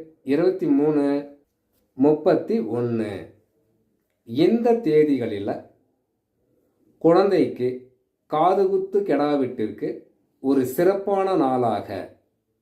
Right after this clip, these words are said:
இந்த வைகாசி மாசத்துல மேற்கூறிய நாட்கள் சிறப்பானது அப்படின்னு சொல்லலாம். "சரி சாமி, புது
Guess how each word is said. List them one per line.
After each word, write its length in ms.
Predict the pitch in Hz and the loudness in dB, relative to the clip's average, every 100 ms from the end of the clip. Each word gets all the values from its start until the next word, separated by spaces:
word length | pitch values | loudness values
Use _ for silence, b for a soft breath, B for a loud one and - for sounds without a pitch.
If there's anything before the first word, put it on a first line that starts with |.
| - | -12
இந்த 220 | 107 107 | -8 -6
வைகாசி 420 | 101 120 127 120 | -2 -2 -2 -4
மாசத்துல 680 | 110 98 - - 139 - - _ _ _ _ _ _ | -8 -10 -12 -8 -6 -6 -10 _ _ _ _ _ _
மேற்கூறிய 720 | - 123 151 151 180 196 165 | -2 0 0 -2 -2 0 2
நாட்கள் 360 | 127 117 113 190 | 0 -2 -6 -8
சிறப்பானது 1120 | - 135 127 123 117 98 87 120 - - _ _ _ _ _ _ _ - | -4 -4 -4 -4 -6 -6 -4 -4 -6 -12 _ _ _ _ _ _ _ -10
அப்படின்னு 240 | 110 117 | -6 -6
சொல்லலாம். 500 | 113 107 92 85 - _ _ _ _ _ _ _ _ _ _ _ _ | -6 -6 -6 -8 -14 _ _ _ _ _ _ _ _ _ _ _ _
"சரி 260 | - 165 220 | 0 4 4
சாமி, 460 | 208 170 160 160 160 - _ _ _ _ _ _ - - _ _ _ - | 4 4 4 2 -4 -16 _ _ _ _ _ _ -20 -20 _ _ _ -2
புது 480 | 208 247 285 277 | 4 6 4 2